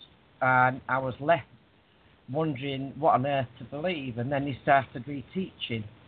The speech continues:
And once he started reteaching, and it, and it really sunk in, the truth that he showed me, he, he said he were moving me from sand to the rock.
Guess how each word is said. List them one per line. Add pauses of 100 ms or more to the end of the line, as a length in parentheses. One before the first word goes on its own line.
(400)
And (760)
once
he
started
reteaching, (100)
and
it,
and
it
really
sunk
in,
the (140)
truth
that
he (140)
showed
me, (800)
he,
he
said
he
were
moving
me
from (180)
sand (720)
to
the
rock.